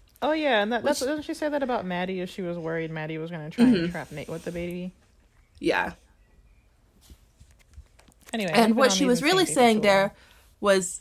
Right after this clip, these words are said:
Speaker 2: game recognizes game. It's not a good game,
Speaker 1: <laughs>
Speaker 2: but
Speaker 1: But we've been here for a while. So, next, we
Speaker 2: Yes.
Speaker 1: get, like I said, I mentioned,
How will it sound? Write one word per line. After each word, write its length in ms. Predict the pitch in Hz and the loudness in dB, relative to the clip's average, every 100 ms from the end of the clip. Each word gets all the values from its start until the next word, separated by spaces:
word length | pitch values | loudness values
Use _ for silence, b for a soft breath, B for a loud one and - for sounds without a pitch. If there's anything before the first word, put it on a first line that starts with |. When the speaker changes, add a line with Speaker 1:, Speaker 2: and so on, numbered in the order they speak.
| 185 | 0
Speaker 2:
game 360 | 254 277 294 | 2 4 2
recognizes 680 | 240 226 226 208 196 180 175 | 2 2 0 0 0 -2 -4
game. 360 | 143 - 175 175 _ _ _ _ | -6 -8 -10 -14 _ _ _ _
It's 160 | - 247 | 0 4
not 160 | 247 214 | 6 4
a 40 | |
good 240 | 214 269 240 | 2 0 0
game, 400 | 185 160 170 - _ - | 0 0 -2 -6 _ -10
Speaker 1:
<laughs> 1040 | 220 - 277 254 262 247 254 233 _ - | -8 -4 -2 0 0 -2 -4 -8 _ 2
Speaker 2:
but 320 | 202 170 165 - b b b b _ _ _ B B 240 - | 4 6 2 -4 b b b b _ _ _ B B -20 -18
Speaker 1:
But 340 | 220 294 294 - | -2 2 2 0
we've 140 | 277 | -4
been 140 | 285 311 | -2 -2
here 160 | 302 | -2
for 160 | 269 254 | -2 -2
a 60 | 233 | 0
while. 360 | 220 175 - | 0 -2 -6
So, 280 | 233 208 - - | -4 -4 -4 -12
next, 480 | 202 226 277 - - | -10 -8 -8 -12 -6
we 80 | 202 | 0
Speaker 2:
Yes. 340 | - 202 - - | 0 0 -6 -6
Speaker 1:
get, 80 | |
like 120 | 214 208 | -4 -2
I 60 | |
said, 140 | 196 175 | -4 -6
I 100 | 170 | -6
mentioned, 380 | 190 202 190 | -8 -8 -10